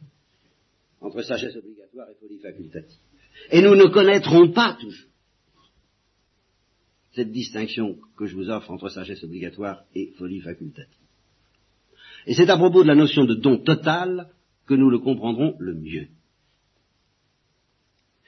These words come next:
Qu'est-ce que c'est que la sagesse obligatoire du don total ?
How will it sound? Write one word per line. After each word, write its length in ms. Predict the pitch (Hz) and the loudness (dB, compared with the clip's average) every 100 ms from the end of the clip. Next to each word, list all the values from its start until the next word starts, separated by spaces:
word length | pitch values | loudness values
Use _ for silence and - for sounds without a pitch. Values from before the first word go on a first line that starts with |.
| _ _ | _ _
Qu'est-ce 200 | 180 156 | 0 2
que 100 | 151 | 0
c'est 400 | - - 160 190 | 0 0 0 0
que 100 | 123 | -2
la 100 | 110 | -6
sagesse 320 | 107 127 135 | -4 -4 -4
obligatoire 480 | 117 113 110 110 135 | -4 -6 -6 -6 -6
du 140 | 101 95 | -8 -8
don 220 | 120 113 | -8 -8
total ? 580 | 107 92 113 135 151 | -10 -10 -10 -10 -12